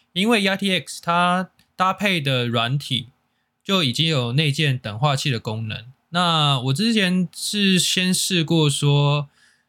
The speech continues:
就是在 GarageBand 也开等化器的情况下来录音，那就发现说等化器再加上等化器的话，它的声音会变得有点，嗯，很不像人本来讲话的声音，会有一点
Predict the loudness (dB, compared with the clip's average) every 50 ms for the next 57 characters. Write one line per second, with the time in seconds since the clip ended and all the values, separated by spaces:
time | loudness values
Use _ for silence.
0 | _ _ -4 -2 0 2 2 2 2 2 2 2 0 0 0 0 -2 -2 -4 -4
1 | -4 -2 0 0 2 2 0 0 0 0 -2 -2 -2 -4 -4 -2 -2 -2 -2 -4
2 | -6 -8 -8 -8 -8 -6 -6 -4 -2 0 0 0 0 -2 -6 -8 -10 -10 -10 -10
3 | -6 -4 -2 0 0 0 -2 -2 -2 -2 0 0 -2 0 0 -2 -2 -2 -2 0
4 | -2 -2 0 -2 -2 -2 -2 -2 -2 0 0 0 0 0 -2 -6 -4 -2 -2 -2
5 | -2 -2 -2 -2 -2 -2 -2 -4 -6 -6 -2 0 2 2 2 0 -2 -4 _ _
6 | _ _ _ -4 -2 0 0 0 0 0 0 0 0 2 2 2 4 4 4 2
7 | 2 0 0 0 0 0 0 0 0 0 0 0 0 -2 -2 -6 -10 -16 _ _
8 | _ _ _ _ -6 -4 -4 -4 -2 -2 -2 0 2 2 2 2 2 0 0 0
9 | 0 0 2 2 2 0 0 0 2 2 2 2 2 0 -2 -4 -2 -2 -2 -2
10 | -2 -2 -4 -4 -4 -2 -2 -2 -4 -4 -8 -8 -8 -6 -6 -4 -2 0 0 0
11 | 0 0 -2 -2 -4 -8 -14